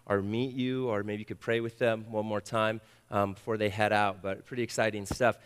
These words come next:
If you've got your Bible, let's go ahead and open up to Matthew chapter one. And while we're getting to Matthew one this morning, I wanna make a quick note while you're trying to find Matthew chapter one.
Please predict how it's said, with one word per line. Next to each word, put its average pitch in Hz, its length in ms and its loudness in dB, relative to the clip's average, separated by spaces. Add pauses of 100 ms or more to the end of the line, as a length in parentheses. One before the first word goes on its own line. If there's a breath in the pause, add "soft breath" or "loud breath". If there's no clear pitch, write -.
(240 soft breath)
If - 80 -20
you've 139 180 -4
got 196 280 10
your 190 120 0
Bible, 160 460 4
let's 151 160 4
go 190 120 8
ahead 175 100 8
and 151 80 2
open 170 280 8
up 170 140 4
to 160 140 0
Matthew 147 580 2
chapter 143 840 2
one. 127 760 6 (1500 soft breath)
And 151 180 8
while 175 300 8
we're 175 300 6
getting 208 440 2
to - 140 0
Matthew 175 600 6 (240)
one 156 520 6
this 139 220 2
morning, 135 480 4
I 127 120 0
wanna 160 260 4
make 165 220 4
a 127 40 -16
quick 180 400 2
note 147 480 6
while 131 140 0
you're 123 80 2
trying 135 220 2
to 123 40 -2
find 127 260 2
Matthew 131 280 0
chapter 135 260 2
one. 131 300 2